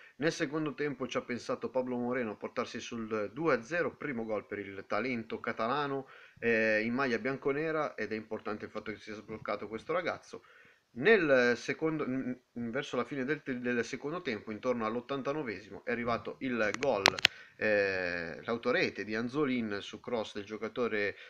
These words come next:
svizzero, che ha portato il risultato sul due a uno, che alla fine è stato il risultato finale. Vani sono stati i minuti di recupero, la Juve ha comandato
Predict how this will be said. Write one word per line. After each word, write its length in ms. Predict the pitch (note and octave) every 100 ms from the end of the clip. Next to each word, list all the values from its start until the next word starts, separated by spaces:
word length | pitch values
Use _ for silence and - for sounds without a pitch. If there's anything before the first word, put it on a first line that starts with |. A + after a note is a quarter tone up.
| -
svizzero, 600 | - G3 B2 - G#2 G2
che 160 | A#2+ A2
ha 80 |
portato 520 | - C3 - A2 F#2 G#2+
il 60 |
risultato 600 | A#2+ A#2+ A#2 A2 G2 G#2
sul 500 | - A2+ G#2+ G2+ G2
due 220 | G2+ B2+ A#2+
a 80 |
uno, 460 | A2+ A2 G#2+ G#2 -
che 140 | - A2+
alla 120 | G#2
fine 280 | - F#2 -
è 80 |
stato 260 | - F2+ -
il 60 | A2
risultato 260 | G#2+ -
finale. 380 | - A2 G2 F#2
Vani 240 | A#2 A2+
sono 120 | A2 G#2
stati 280 | A2+ A2
i 40 | G#2+
minuti 220 | A2 A#2
di 60 | B2+
recupero, 420 | C#3 B2 G#2+ G#2
la 80 | G#2+
Juve 200 | A2 G2+
ha 100 | -
comandato 720 | D#3 C#3+ A#2 A#2 G#2+ G#2+